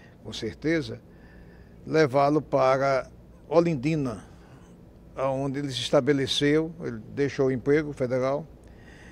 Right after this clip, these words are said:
e se estabeleceu em Olindina como comerciante. Lá ele chegou a, a prosperar, tal. Mas sete anos depois que ele estava lá,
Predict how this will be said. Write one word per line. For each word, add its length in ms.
e 60
se 120
estabeleceu 800
em 40
Olindina 480
como 240
comerciante. 760
Lá 240
ele 260
chegou 500
a, 300
a 60
prosperar, 880
tal. 220
Mas 180
sete 420
anos 220
depois 640
que 100
ele 80
estava 360
lá, 260